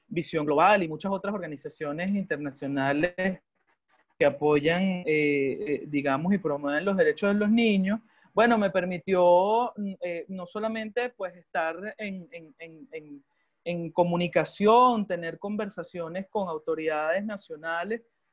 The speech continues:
sino también con, bueno, con autoridades internacionales. Recuerdo, bueno, la, la, la, la,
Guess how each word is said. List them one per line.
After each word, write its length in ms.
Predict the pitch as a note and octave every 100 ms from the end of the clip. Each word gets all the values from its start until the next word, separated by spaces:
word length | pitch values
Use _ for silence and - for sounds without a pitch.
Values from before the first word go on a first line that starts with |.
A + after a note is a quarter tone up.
| _
sino 380 | - G3+ F3+ E3+
también 400 | E3+ E3+ D#3+ D3
con, 320 | F#3+ G#3+ G#3
bueno, 320 | E3 E3 A#3+
con 180 | A3 D#3+
autoridades 560 | D#3 D#3+ D#3 D#3 D3 F3+
internacionales. 920 | G#3+ F#3 D#3+ - D3 D#3 G3 A3+ E3+
Recuerdo, 800 | D#3+ D#3 D#3+ D3+ D#3+ G3+ G#3+ G#3
bueno, 320 | E3 F3 G3+ D#3+
la, 160 | D3
la, 200 | D#3 D#3 D3+
la, 220 | D#3 C#3+
la, 300 | D#3 C#3+